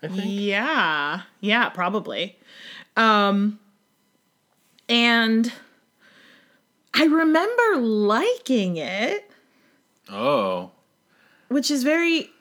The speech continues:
Speaker 2: which watching it a second time now feels a little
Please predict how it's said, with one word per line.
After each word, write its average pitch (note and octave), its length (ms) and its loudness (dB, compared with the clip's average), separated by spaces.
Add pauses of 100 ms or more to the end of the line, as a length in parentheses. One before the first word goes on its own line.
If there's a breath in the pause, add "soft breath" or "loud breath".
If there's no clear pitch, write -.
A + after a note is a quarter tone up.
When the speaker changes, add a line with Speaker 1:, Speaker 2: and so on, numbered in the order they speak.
(140)
Speaker 2:
which A#3+ 420 -6
watching C#4 460 0
it C4 120 0
a B3 120 -2
second B3 380 -2
time A3 520 -2
now G#3 580 -2 (640 soft breath)
feels C4 280 2
a B3 60 -2
little A3+ 540 -2